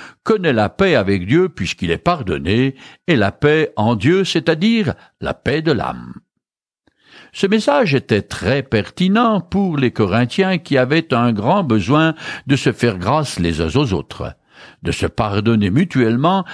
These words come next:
afin de maintenir la paix dans leurs relations. La grâce et la paix étaient particulièrement nécessaires dans cette assemblée où de sérieuses dissensions menaçaient son intégrité. Je continue. «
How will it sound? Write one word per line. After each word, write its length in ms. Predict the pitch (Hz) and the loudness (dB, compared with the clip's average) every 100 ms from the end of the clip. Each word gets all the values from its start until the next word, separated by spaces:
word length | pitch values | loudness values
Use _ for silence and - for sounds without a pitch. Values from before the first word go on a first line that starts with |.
| - | -12
afin 380 | - 139 175 175 | -6 0 0 0
de 140 | 131 98 | 0 2
maintenir 640 | 123 165 165 151 147 98 | 2 2 0 0 0 2
la 140 | 131 | 2
paix 400 | 160 - 190 202 | 0 0 0 2
dans 300 | 156 135 151 | 2 0 0
leurs 240 | 151 127 82 | 0 0 0
relations. 560 | 90 90 90 - 80 - _ _ _ _ _ - - - - | -2 -2 -2 -2 -4 -6 _ _ _ _ _ -20 -20 -20 -4
La 140 | 165 | -2
grâce 380 | 196 285 311 - | 0 0 0 0
et 80 | 131 | 2
la 160 | 117 117 | 2 0
paix 300 | - 214 - | 2 2 2
étaient 220 | 127 131 | 2 0
particulièrement 920 | 110 208 - 160 123 110 92 87 73 | 0 -2 -2 -8 -2 0 0 -2 0
nécessaires 640 | 101 127 - 104 - 170 143 | 0 0 -2 -2 0 0 0
dans 180 | 190 - | -2 -2
cette 300 | - 165 - | -4 -2 0
assemblée 580 | 120 - 101 135 180 170 - - - | -2 0 0 2 0 -4 -16 -16 -6
où 120 | 196 | 0
de 100 | 180 | 0
sérieuses 640 | 190 - 294 277 294 226 92 | 0 0 -2 2 2 2 0
dissensions 840 | 117 127 - 113 117 - 160 165 | 0 0 0 0 0 0 2 2
menaçaient 640 | 127 107 98 98 - 135 | 2 2 2 0 0 -2
son 400 | 127 - 87 80 | -2 -4 -2 -2
intégrité. 800 | 67 65 - 67 73 - 65 - _ _ _ _ _ - | -4 -6 -8 -6 -4 -2 -6 -6 _ _ _ _ _ -6
Je 160 | 92 | -2
continue. « 560 | 143 113 92 76 64 64 | 0 -2 -2 -4 -6 -12